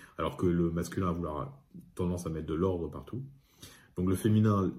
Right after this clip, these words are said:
accepte le chaos, laisse pousser les opportunités, et le masculin n'a aucun effort à faire, il les cueille, il les ressème, et on est dans un cycle vertueux. Là, c'est tout l'inverse qui est décrit, puisqu'en fait, il y a une de ses amies qui représente son féminin,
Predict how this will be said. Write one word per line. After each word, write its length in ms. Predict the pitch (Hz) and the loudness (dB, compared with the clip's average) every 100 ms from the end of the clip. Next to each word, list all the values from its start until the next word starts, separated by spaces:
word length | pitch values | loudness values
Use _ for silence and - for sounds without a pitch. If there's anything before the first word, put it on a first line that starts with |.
| - | -6
accepte 300 | 110 135 120 | 0 2 2
le 100 | 92 | 0
chaos, 480 | 87 78 87 123 120 | 0 -2 0 0 2
laisse 260 | 117 143 | 0 0
pousser 420 | - 120 110 101 | -2 -4 -2 0
les 140 | 92 87 | 0 -2
opportunités, 840 | 85 82 - 69 - 107 143 131 | -6 -8 -8 -8 -2 0 0 0
et 60 | 123 | 0
le 100 | 101 | 0
masculin 380 | 90 - 90 | -2 -4 -6
n'a 120 | 80 73 | -4 -4
aucun 200 | 104 123 | -4 -4
effort 260 | 92 - 69 | -4 -4 -6
à 60 | |
faire, 200 | 67 110 139 | -6 -4 -2
il 140 | 120 | 0
les 140 | 98 | -2
cueille, 400 | 85 76 80 92 | -4 -6 -4 -4
il 80 | 82 | -4
les 80 | 78 | -4
ressème, 420 | 69 - - 98 104 | -6 -6 -6 -4 -4
et 60 | |
on 100 | 90 | -2
est 60 | 90 | 0
dans 160 | 87 80 | -2 -4
un 60 | |
cycle 300 | 71 - - | -8 -8 -6
vertueux. 300 | 82 73 - - - - _ - - - - - - | -8 -10 -12 -12 -16 -20 _ -20 -20 -20 -20 -4 4
Là, 100 | 143 | 6
c'est 140 | 117 | 6
tout 120 | 127 | 6
l'inverse 280 | 120 127 147 | 8 8 6
qui 80 | 107 | 6
est 40 | |
décrit, 340 | 117 120 98 - - - | 6 6 2 -2 -18 -20
puisqu'en 220 | - - | -8 -2
fait, 160 | 104 110 | 4 4
il 100 | 101 | 4
y 40 | |
a 40 | 90 | 2
une 80 | 104 | 4
de 100 | 117 | 2
ses 240 | 101 87 | 2 0
amies 240 | 95 156 | 2 2
qui 120 | 196 92 | 4 2
représente 420 | 85 85 87 85 | 2 0 -2 -4
son 140 | 82 | -8
féminin, 520 | - 80 90 143 180 | -8 -4 0 2 2